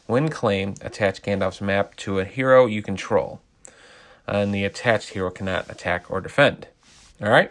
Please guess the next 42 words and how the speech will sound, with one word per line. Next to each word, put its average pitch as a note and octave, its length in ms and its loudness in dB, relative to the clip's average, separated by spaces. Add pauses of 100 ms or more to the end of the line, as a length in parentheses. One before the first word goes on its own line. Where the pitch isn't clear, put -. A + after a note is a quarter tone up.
(160)
so G#2+ 640 4
let's G2+ 220 -8
look F#2 140 -6
at D#2+ 80 -6
the F#2+ 80 -6
Dungeon E3 340 4
Torch. - 380 -6
The - 80 -14
Dungeon F#3+ 340 2
Torch C#3 280 2
has G#2 200 -2
the G#2 80 -10
same G2+ 180 -2
thing, G2 280 -4
guarded G#2 320 0
and - 80 -6
restricted. G2 560 -4 (580)
You A2 140 4
also A#2 200 6
have G#2+ 120 2
to G#2+ 100 0
raise G#2+ 600 0
your G2 180 0
threat - 300 0
by G2 160 2
two. F#3+ 440 0 (800)
And G2+ 240 0
force, G#2+ 360 6
at G#2+ 100 -2
the G#2 80 -4
end A2 160 0
of G#2 80 -2
each G2+ 180 -6
round, G#2 300 0
raise G2 400 -2
the G2 140 -4
attached - 540 -4
hero's G2 340 -2
controller A#2+ 500 4
threat - 360 -4
by - 280 -2
two. - 500 -12